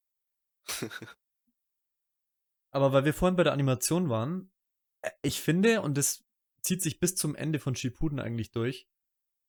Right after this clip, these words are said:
Speaker 2: dass Studio Pierrot ein gutes Gefühl dafür hat, wann die Animation sitzen muss. Und in den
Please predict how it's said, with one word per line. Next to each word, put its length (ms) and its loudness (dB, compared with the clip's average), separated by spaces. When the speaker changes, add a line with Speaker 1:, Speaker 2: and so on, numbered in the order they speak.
Speaker 2:
dass 420 2
Studio 420 2
Pierrot 680 0
ein 100 -4
gutes 300 -2
Gefühl 240 -4
dafür 320 -2
hat, 260 -6
wann 220 -2
die 200 0
Animation 640 -2
sitzen 380 -2
muss. 500 -6
Und 160 -8
in 100 -6
den 320 -6